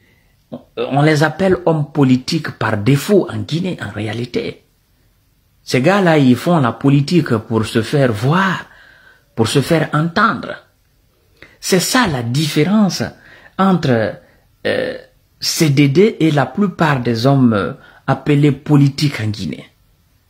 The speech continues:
Il y en a qui font la politique en Guinée ou qui sont dans ce clan de politique, de politiciens en Guinée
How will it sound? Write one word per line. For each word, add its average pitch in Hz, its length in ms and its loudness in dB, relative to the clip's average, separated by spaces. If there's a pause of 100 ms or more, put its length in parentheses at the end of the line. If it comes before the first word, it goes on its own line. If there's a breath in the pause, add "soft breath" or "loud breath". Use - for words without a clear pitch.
(320)
Il 139 80 2
y - 20 4
en 175 100 0
a 262 120 2
qui 262 180 -6
font 165 420 0
la 113 140 0
politique 156 640 -2
en 113 120 -6
Guinée 123 300 2
ou 196 200 4
qui 131 180 0
sont 175 240 0
dans 113 200 0
ce 123 120 -8
clan 156 320 -4
de 117 160 -2
politique, 139 640 -2
de 135 100 0
politiciens 143 680 0
en 104 100 -4
Guinée 104 440 0